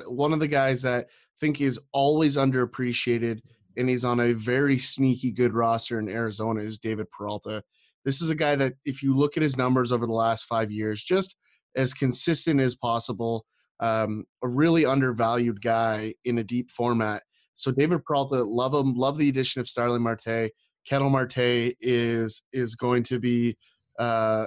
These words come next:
a huge asset this year. That team is just much better. The rotation is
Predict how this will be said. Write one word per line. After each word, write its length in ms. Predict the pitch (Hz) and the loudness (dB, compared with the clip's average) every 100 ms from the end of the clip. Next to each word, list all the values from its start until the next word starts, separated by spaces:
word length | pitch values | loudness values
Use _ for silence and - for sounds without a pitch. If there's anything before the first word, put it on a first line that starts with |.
| - | -4
a 120 | 123 | -6
huge 340 | 113 165 156 | -4 -2 0
asset 400 | 143 131 127 135 | 2 2 0 -2
this 240 | 123 131 - | -4 -4 -2
year. 280 | 131 127 127 | 0 0 0
That 200 | 131 127 | -2 -4
team 260 | 160 170 | -2 0
is 120 | 160 | 0
just 280 | 135 143 135 _ _ _ | 0 -2 -4 _ _ _
much 360 | 123 135 143 - | 0 2 0 0
better. 360 | 135 135 123 120 | 0 2 2 0
The 160 | 120 | -2
rotation 720 | 117 131 131 - 151 151 131 | -2 0 0 -2 -2 0 -2
is 260 | 117 110 - | -4 -4 -8